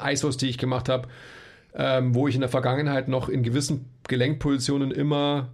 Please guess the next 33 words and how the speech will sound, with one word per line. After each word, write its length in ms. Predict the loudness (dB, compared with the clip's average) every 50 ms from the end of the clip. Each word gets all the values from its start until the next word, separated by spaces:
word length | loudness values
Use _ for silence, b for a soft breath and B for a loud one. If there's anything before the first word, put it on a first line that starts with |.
| -6
also 160 | -2 -2 -2 0
gerade 180 | 0 0 2 2
was 140 | 0 0
die 80 | 0 0
Hemis 280 | 0 2 2 0 0 0
zum 100 | 0 0
Beispiel 260 | 0 0 0 0 -2
anbelangt, 380 | 0 0 0 2 0 0 -2 -2
immer 240 | -2 0 0 0 0
Krämpfe 500 | 0 0 0 0 0 0 0 0 0 0
hatte, 380 | 0 -2 -2 -2 -2 0 0
weil 120 | 0 0 0
einfach 300 | 0 -2 -2 -2 0 0
mein 320 | 0 2 2 2 0 0
Körper 340 | 0 0 0 2 2 2 2
auf 240 | 2 0 -2 -2 -2
Alert, 340 | 0 0 2 2 2 2 0
Alert, 280 | 0 2 2 2 2
Alert 300 | 2 2 2 0 0 0
gestellt 300 | -2 -4 -2 0 0 0
hat. 140 | 0 0 -2
Das 120 | -2 -2 -2
hatte 140 | -2 -2
ich 60 | 0 0
jetzt 160 | -2 -2 -2
die 60 | -2
ganze 200 | 0 0 0 0
letzte 240 | 0 0 0 -2 -4 -2
Zeit 220 | -2 -2 -2 -2
nicht. 180 | -4 -4 -6 B B B B B B B B B B B B
Also 140 | B -2 0
seitdem 380 | 2 2 2 2 2 2 2 2
ich 180 | 0 -2 -4